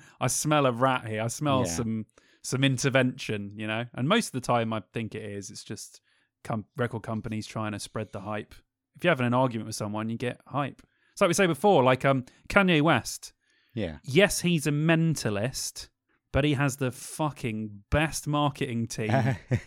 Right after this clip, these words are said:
Speaker 1: in the entire world. Because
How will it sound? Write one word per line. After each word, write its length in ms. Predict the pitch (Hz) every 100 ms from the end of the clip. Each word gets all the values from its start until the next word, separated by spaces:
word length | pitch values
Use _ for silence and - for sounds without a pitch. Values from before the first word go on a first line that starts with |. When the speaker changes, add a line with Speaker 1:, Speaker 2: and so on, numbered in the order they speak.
| 143 - 147 -
Speaker 1:
in 300 | 156 147 143
the 280 | 139 135 139
entire 960 | 139 131 127 - - 143 135 135 135 127
world. 720 | 123 127 120 110 101 98 - - _ _ _ -
Because 580 | 120 - 123 110 -